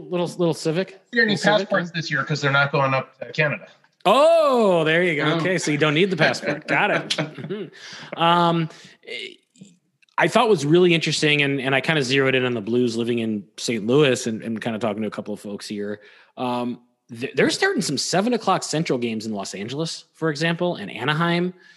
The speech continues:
Speaker 1: Um, Colorado, I noticed they've got a couple seven o'clock Central starts, you know, when, when they go to California, or Mountain, excuse me, when they go to California.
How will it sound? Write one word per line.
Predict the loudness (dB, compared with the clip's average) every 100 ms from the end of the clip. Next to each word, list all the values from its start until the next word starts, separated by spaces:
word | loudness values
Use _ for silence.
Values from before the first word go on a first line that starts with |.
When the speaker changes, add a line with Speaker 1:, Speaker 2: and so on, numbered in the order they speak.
| -20 _
Speaker 1:
Um, | -10 -10
Colorado, | -4 -2 -2 -2 -2 0 2
I | 4
noticed | 4 2 0
they've | 0
got | 0
a | 0
couple | -2 -6
seven | -4 -2 -2
o'clock | 0 -2 -2
Central | -4 -4 -4 -6
starts, | -4 -2 0 -2 -6 -12 -6
you | -4
know, | -2
when, | -4 -4
when | -4
they | -2
go | 0
to | -2
California, | -2 -4 -4 -6 -6 -6 -6
or | -6
Mountain, | -4 -4 -4
excuse | -6 -6 -4
me, | -4
when |
they | -2
go | -4
to |
California. | -2 -4 -4 -4 -4 -2 -4